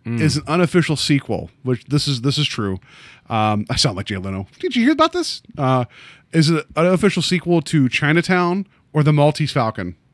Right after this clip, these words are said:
Speaker 1: Chinatown.
Speaker 2: That's correct. Uh, so, um,
Speaker 1: I
Speaker 2: I've
Speaker 1: think
Speaker 2: not
Speaker 1: I
Speaker 2: seen,
Speaker 1: read that somewhere.
Speaker 2: yeah, so I've not seen Chinatown or The Two Jakes,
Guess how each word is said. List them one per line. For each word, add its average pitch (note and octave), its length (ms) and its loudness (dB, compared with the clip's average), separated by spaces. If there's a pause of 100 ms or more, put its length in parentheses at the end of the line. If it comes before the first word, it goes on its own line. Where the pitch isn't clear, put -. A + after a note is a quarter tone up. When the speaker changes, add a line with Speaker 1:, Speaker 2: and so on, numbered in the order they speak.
(220)
Speaker 1:
Chinatown. E2+ 540 -2 (380)
Speaker 2:
That's A#2 200 -4
correct. C3 520 -4 (100)
Uh, G#2 220 -4
so, B2+ 400 0 (440)
um, A#2+ 380 0 (100)
Speaker 1:
I D#3+ 140 4
Speaker 2:
I've C#3+ 80 2
Speaker 1:
think E3+ 140 2
Speaker 2:
not B2+ 40 2
Speaker 1:
I A2+ 60 4
Speaker 2:
seen, G#2 100 4
Speaker 1:
read G2+ 140 2
that F2 160 0
somewhere. C#3 300 0
Speaker 2:
yeah, C3+ 60 2
so D3 220 0
I've C#3+ 100 0
not E3+ 180 2
seen F#3 160 0
Chinatown D3+ 480 2
or C3+ 80 2
The A2 100 -6
Two C#3+ 180 0
Jakes, B2+ 480 0